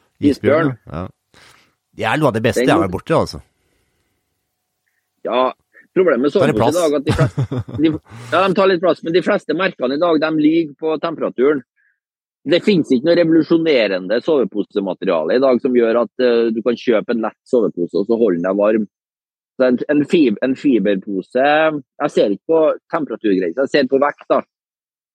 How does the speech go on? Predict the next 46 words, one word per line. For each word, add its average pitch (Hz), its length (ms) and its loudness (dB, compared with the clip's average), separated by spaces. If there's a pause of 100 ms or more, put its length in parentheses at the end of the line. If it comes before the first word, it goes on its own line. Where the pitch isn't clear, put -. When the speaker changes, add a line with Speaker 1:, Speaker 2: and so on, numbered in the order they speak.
Speaker 1:
Så 147 40 4
en 156 140 2
fiber-, 117 420 4
en 143 160 0
fiberpose 110 640 2
til 139 80 -4
meg 139 160 -4
om 147 80 -4
vinteren, 143 400 0
han 151 160 0
må 143 220 2
veie 127 260 2
minimum 107 560 0
to 113 140 -2 (100)
kilo. 98 300 0 (180)
To, 135 240 0
mellom 131 320 2
to 139 140 -2 (160)
og 135 100 -2
to 143 140 2
og 135 80 2
et 135 80 -2
halvt 127 260 -4
kilo, 98 220 0 (260)
eh, 120 240 -4
bør 113 220 0
han 95 100 -8
veie. 92 160 2 (800)
Ehm, 101 480 -4 (1200)
bare 135 160 4
jeg - 160 -4
ikke 104 240 -2
skulle 151 160 4
ha 147 80 0
vært, 139 320 2
fôret 127 240 2
med 131 80 0
hundene, 147 400 0
så 165 80 -4
ville 156 160 -4
jeg 131 160 -2
hatt 131 160 0
en 131 80 -4
fiberpose 95 560 -4
som 120 160 -10
har 117 80 -2